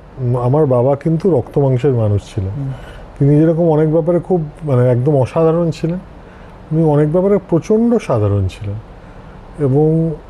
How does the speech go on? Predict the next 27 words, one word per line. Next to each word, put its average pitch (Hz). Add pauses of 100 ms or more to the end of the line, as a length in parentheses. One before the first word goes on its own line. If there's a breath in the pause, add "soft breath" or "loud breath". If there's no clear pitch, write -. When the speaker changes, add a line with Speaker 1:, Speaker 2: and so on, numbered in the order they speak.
(580)
Speaker 1:
দুটো 156
মিশিয়েই 185
কিন্তু, 185
দুটো 170
মিলিয়েই 160
কিন্তু 170
মৃণাল 107
সেন। 107 (720 loud breath)
তো 151
তুমি 180
ওনার 196 (100)
পুজোটা 170
করো 107
না।" 87 (920 loud breath)
ওনার 170
একটা 175
এমন 196
ছবি 180 (100)
তুলে 180
ধরো 180
যেটা 180
রক্ত 156
মাংসে, 127
যার 135
মধ্যে 147
ভালো 131
আছে, 156